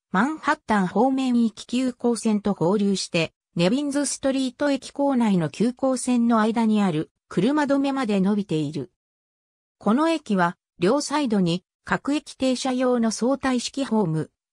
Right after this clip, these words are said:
中央に急行用の島式ホームを配した構造になっているが、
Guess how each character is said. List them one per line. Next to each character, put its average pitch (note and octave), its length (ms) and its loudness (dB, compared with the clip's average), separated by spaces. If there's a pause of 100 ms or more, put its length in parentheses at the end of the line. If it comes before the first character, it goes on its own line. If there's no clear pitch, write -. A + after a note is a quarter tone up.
中 D4+ 280 0
央 D4+ 180 2
に G3+ 120 2
急 B3+ 260 -2
行 C4 240 0
用 B3+ 220 0
の A#3+ 100 0
島 A3+ 300 0
式 - 280 -8
ホ C#4+ 220 0
ー C4+ 40 0
ム F#3+ 180 2
を C#3+ 80 0
配 B3 260 -2
し - 140 -6
た D#3+ 120 -2
構 G3 240 0
造 G#3 220 0
に F#3 240 0 (220)
な A3+ 120 2
っ - 60 -8
て - 160 -2
い G#3 100 2
る F#3+ 140 0
が、 E3 220 0